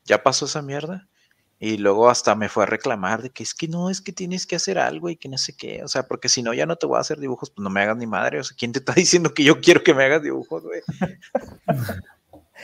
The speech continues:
Speaker 2: O sea, creen que les debes algo, ¿no? Precisamente. No, qué hueva.
Speaker 1: No, no sé, güey.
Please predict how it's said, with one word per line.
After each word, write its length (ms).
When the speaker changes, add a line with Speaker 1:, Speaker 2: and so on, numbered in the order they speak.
Speaker 2:
O 120
sea, 220
creen 180
que 80
les 160
debes 300
algo, 240
¿no? 100
Precisamente. 480
No, 160
qué 140
hueva. 320
Speaker 1:
No, 420
no 200
sé, 320
güey. 180